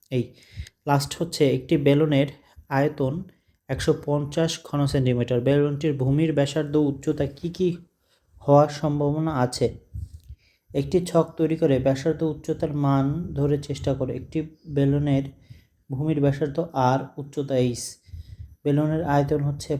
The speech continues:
পাই আর স্কয়ার এইচ ঘন একক। প্রশ্ন অনুসারে বেলুনটির,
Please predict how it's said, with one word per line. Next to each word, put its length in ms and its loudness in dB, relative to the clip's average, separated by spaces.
পাই 240 2
আর 240 0
স্কয়ার 340 -2
এইচ 340 2
ঘন 300 -2
একক। 220 -8
প্রশ্ন 260 -6
অনুসারে 320 -2
বেলুনটির, 720 0